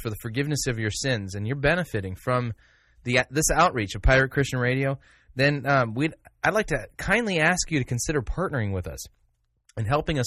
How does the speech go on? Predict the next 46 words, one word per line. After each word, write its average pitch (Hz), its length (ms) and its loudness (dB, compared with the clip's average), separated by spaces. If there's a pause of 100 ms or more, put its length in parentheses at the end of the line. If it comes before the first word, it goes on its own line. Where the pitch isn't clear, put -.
financially 123 500 0
to - 160 -10
continue 120 680 -2 (580)
this 107 200 -2
outreach. 92 580 0
We 123 160 -2
need 151 340 -2
you, 120 220 -8
we 135 160 -2
need 165 140 -2
your 143 80 -6
financial 147 440 -2
support 123 360 -4
in 123 60 -4
order 101 220 -2
to 90 60 -10
pay 101 320 -2 (380)
our 82 100 -8
salaries, 131 640 -2 (460)
pay 127 220 2
for 113 120 0
our 98 100 2
broadcast 127 680 -2
fees, 139 260 -6 (540)
pay 147 160 4 (100)
for, 113 640 2 (180)
uh, 107 140 -2
the 98 120 -6
things 170 200 0
that 139 100 0
we 131 140 -2
really 135 240 0
would 113 140 -2
like 113 160 0
to 110 80 -8
do 120 180 -4
in 117 60 -4
order 113 180 -2
to 107 60 -6
continue 120 420 -4
to 107 140 -6
market 117 420 0
and 101 160 -8
expand 113 580 -4
our 98 200 -2
audience. 135 520 -2